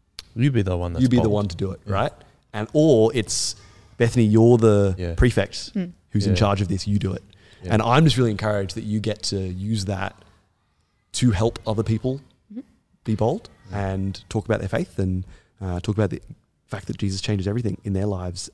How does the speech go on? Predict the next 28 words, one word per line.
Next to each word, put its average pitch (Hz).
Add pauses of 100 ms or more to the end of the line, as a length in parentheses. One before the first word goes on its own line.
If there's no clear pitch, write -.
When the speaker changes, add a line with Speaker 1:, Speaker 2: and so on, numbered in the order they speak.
Speaker 2:
And, 95 (540)
uh, 87 (360)
yeah, 170
I 107
think 139
that's 127
really 117
encouraging. 104
And 98
I 95
think -
that's - (400)
really 101
beautiful 92 (200)
Speaker 1:
Mm. 131
Speaker 2:
and 92
a 107
really 107
important 104
ministry 92
that 110
you've 101
managed 95
to 98
conjure 92
up. - (460)
Um, 87 (400)
and 87